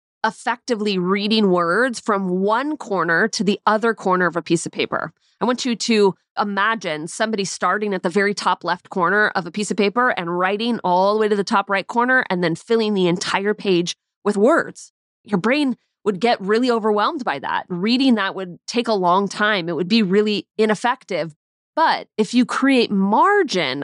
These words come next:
around the outside of the paper and there's good spacing between your lines, your brain can read that a whole lot faster and take in the information in a much more effective way. Our brains need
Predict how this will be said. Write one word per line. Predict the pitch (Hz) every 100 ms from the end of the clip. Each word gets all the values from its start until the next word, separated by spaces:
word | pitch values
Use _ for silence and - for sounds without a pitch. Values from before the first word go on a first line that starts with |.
| -
around | 180 185 190
the | 180
outside | 165 226 262 - 175
of | 160
the | 180
paper | 175 160 160
and | 160 185
there's | 196
good | 285 220
spacing | - - 214 285 - 214 180
between | 175 - 202 185
your | 170
lines, | 165 262 277 165 160 160 - _ _ -
your | 190
brain | 202 262 349 240 -
can | - 202
read | 208 330
that | 240 185
a |
whole | - 269 285
lot | 247 220
faster | 196 185 - 294 277
and | - 180
take | - 254 247
in | 220
the | 202 -
information | 220 202 202 196 - 196
in | 175
a |
much | 165 170 -
more | 160 -
effective | 170 - 147 - 165
way. | 208 269 - - _ _ -
Our | 202
brains | 170 196 196 240 254 233
need | 196 185 185 185